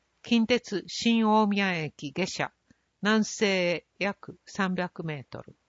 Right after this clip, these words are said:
どちらも駐車場が狭いので、公共交通機関を利用してください。以上、国民年金に関するお問い合わせは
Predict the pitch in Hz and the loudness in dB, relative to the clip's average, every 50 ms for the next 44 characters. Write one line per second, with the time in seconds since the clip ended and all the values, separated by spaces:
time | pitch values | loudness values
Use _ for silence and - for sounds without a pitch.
0 | _ _ _ _ _ _ _ _ _ _ _ _ _ _ _ _ _ _ _ _ | _ _ _ _ _ _ _ _ _ _ _ _ _ _ _ _ _ _ _ _
1 | - 202 240 277 - - - - 202 185 185 180 170 - - - 240 240 - 254 | -2 0 2 2 2 0 0 0 0 2 0 -2 -4 -4 -6 -6 -4 -2 0 0
2 | 240 208 233 233 220 214 208 214 208 - - 214 190 196 214 214 202 190 170 151 | 0 2 2 2 2 2 2 0 -2 -2 -4 -2 0 0 2 2 2 0 0 -2
3 | 143 143 139 139 - _ _ _ _ _ _ - - 226 240 220 - 240 226 214 | -2 -4 -4 -6 -8 _ _ _ _ _ _ -2 0 0 0 0 0 0 0 0
4 | - - 220 214 208 - - 202 202 196 - - - - - 196 180 156 151 147 | 0 0 -2 -2 -2 -4 -6 -6 -6 -6 -6 -8 -12 -8 -4 -4 -2 -2 -2 -4
5 | 143 143 151 160 160 156 156 151 - - - 147 - - 147 139 135 - - - | -4 -4 -4 -4 -4 -4 -4 -6 -8 -10 -10 -12 -12 -10 -10 -10 -10 -10 -10 -10
6 | 120 113 - _ _ _ _ _ _ _ _ _ _ _ _ _ _ _ _ _ | -10 -12 -14 _ _ _ _ _ _ _ _ _ _ _ _ _ _ _ _ _
7 | _ _ _ _ _ _ _ _ _ _ _ _ _ _ _ _ _ _ _ _ | _ _ _ _ _ _ _ _ _ _ _ _ _ _ _ _ _ _ _ _
8 | _ _ - 214 220 180 175 202 165 151 - - - _ _ _ _ _ _ _ | _ _ -8 -8 -6 -2 0 0 0 0 -2 -6 -12 _ _ _ _ _ _ _
9 | _ _ _ _ _ _ _ _ _ _ _ _ - 202 202 - - 247 254 262 | _ _ _ _ _ _ _ _ _ _ _ _ -2 -2 -2 0 0 0 2 2
10 | 254 240 233 240 247 247 226 - - 208 185 170 165 165 160 - - 208 202 208 | 2 2 2 2 2 2 0 0 -2 -4 -4 -4 -4 -6 -8 -6 -4 -2 -2 -2
11 | 196 - - 208 180 165 156 147 - - 175 180 185 175 175 175 170 165 - - | -2 -4 -4 -2 0 0 0 -2 -2 -2 -2 -2 -2 -2 -2 0 -2 -2 -2 -4
12 | - 160 147 143 143 - | -4 -2 -2 -2 -4 -6